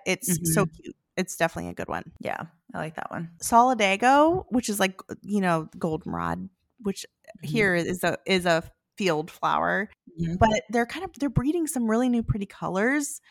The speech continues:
Speaker 2: They are.
Speaker 1: Whites, creams. We grew a cream one this year, and it'll be back, it'll be back this year too, or last year, and it'll be back this year. And it's really beautiful. Holds up great in the vase. It's definitely an
Speaker 2: Mm-hmm.
Speaker 1: A plus. Pretty.
Speaker 2: Yeah.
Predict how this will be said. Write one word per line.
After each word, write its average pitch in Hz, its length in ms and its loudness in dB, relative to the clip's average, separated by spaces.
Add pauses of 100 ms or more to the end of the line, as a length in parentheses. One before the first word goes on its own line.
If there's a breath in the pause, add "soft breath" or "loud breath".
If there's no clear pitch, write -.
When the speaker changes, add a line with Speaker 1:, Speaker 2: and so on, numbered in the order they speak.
(140)
Speaker 2:
They 156 80 -4
are. - 140 -4
Speaker 1:
Whites, 190 440 2
creams. 190 1080 -4 (160)
We 233 160 -2
grew 269 200 -2
a 220 40 -2
cream 226 360 -6
one 180 800 -2 (220)
this 202 260 -2
year, 180 480 -2
and 190 120 -6
it'll 202 160 -4
be 185 120 -4
back, 170 220 0 (200)
it'll 202 200 -4
be 185 120 -6
back 170 320 -4
this - 220 -8
year 170 120 -8
too, - 440 -8
or 185 120 -2
last 180 360 -2
year, - 340 -8
and 190 80 -14
it'll 185 80 -8
be 175 80 -4
back 170 260 0
this - 220 -8
year. 170 180 -4 (220 soft breath)
And 208 160 2
it's 214 140 -4
really 180 320 0
beautiful. 175 400 -6
Holds 190 380 -4
up 180 180 0
great 180 200 0
in - 60 -8
the 175 80 0
vase. 180 600 2 (420)
It's 185 160 -8
definitely 170 460 2
an 165 80 0
Speaker 2:
Mm-hmm. 165 160 -2
Speaker 1:
A - 20 -4 (100)
plus. - 420 -4 (440)
Pretty. - 280 -6
Speaker 2:
Yeah. 165 240 -2